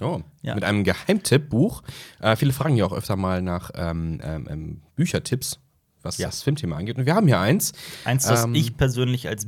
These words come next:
Speaker 2: Bibel bezeichne, das ich
Speaker 1: Ja.
Speaker 2: wirklich als, ähm,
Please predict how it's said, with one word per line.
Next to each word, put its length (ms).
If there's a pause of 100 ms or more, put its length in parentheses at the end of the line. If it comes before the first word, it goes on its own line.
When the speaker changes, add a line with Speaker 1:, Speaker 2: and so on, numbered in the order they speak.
Speaker 2:
Bibel 300
bezeichne, 520
das 160
ich 220
Speaker 1:
Ja. 200
Speaker 2:
wirklich 520
als, 360
ähm, 360